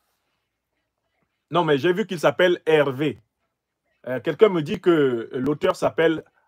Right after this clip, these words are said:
André Juvin. Moi, j'ai, j'ai lu Hervé Juvin sur son site. Bon, c'est pas grave. Peu importe. Qui s'appelle André ou Hervé,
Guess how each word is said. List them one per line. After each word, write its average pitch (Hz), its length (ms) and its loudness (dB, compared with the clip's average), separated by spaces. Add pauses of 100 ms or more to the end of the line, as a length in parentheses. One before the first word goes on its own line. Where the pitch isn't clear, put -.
(140)
André 139 380 0
Juvin. 120 340 -6
Moi, 175 180 0
j'ai, 165 260 -2
j'ai 151 160 -4
lu 196 280 -8 (480)
Hervé 156 420 6
Juvin 143 360 -2
sur 156 200 -8
son 120 160 -12
site. - 400 -20 (140)
Bon, 110 240 -18
c'est - 160 -14
pas 156 140 2
grave. 120 240 -6 (420)
Peu 175 120 2
importe. 127 380 0
Qui - 140 -8
s'appelle 147 420 0
André 135 340 -2
ou 143 160 0
Hervé, 135 400 -4